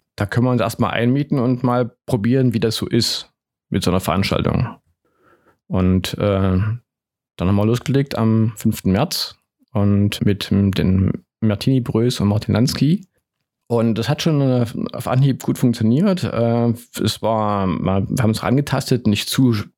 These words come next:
hart den Sound zu fahren, sondern vielleicht noch ein bisschen so die eine Szene und die andere ein bisschen abzufangen. Und dann ab dann monatlich unsere The Fire Events gemacht.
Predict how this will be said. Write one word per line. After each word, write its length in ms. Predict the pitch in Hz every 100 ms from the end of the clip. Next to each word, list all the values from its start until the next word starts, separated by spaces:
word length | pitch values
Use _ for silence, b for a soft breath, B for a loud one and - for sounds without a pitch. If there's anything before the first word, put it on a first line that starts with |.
| -
hart 460 | - - 117 170 -
den 100 | 143
Sound 360 | 139 139 147 139
zu 80 |
fahren, 400 | 139 117 120 127
sondern 340 | 120 104 101 98
vielleicht 240 | 101 104
noch 60 | 104
ein 20 |
bisschen 260 | 110 - 110
so 160 | 107
die 320 | 101 98 92 95 B B B B B -
eine 580 | - 127 131 139 127 - - - -
Szene 500 | - 127 127 123 120
und 180 | 113
die 60 | -
andere 300 | 113 120 117
ein 80 | 110
bisschen 240 | 110 -
abzufangen. 720 | - - 147 - 139 165 185 - _ _ _ _ _ _ -
Und 80 | 123
dann 220 | 131 127
ab 160 | -
dann 200 | - 120
monatlich 720 | 120 117 131 - 127 120 - - _ _ _ _ _ _
unsere 480 | 123 120 113 110
The 80 | 101
Fire 320 | 101 98 101
Events 560 | - - 80 - - -
gemacht. 580 | - 53 - - -